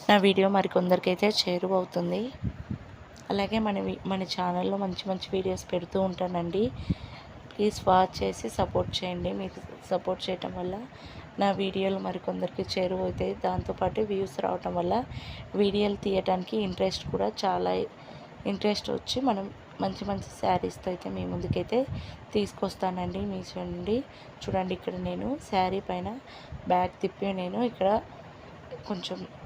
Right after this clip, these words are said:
పీచ్ ఏమన్నా లేస్తుందేమో అని కూడా మీతో షేర్ చేస్తున్నానండి.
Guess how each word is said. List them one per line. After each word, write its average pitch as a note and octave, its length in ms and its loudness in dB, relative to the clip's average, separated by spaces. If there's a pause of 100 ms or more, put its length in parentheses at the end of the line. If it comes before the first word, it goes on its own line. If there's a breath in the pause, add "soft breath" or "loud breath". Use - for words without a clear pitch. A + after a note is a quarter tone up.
పీచ్ G3+ 340 -4
ఏమన్నా F#3 260 0 (100)
లేస్తుందేమో F3+ 580 0
అని F3 160 -2
కూడా F#3 180 0
మీతో G3+ 280 0 (240)
షేర్ F#3 220 0 (100)
చేస్తున్నానండి. F3 760 -2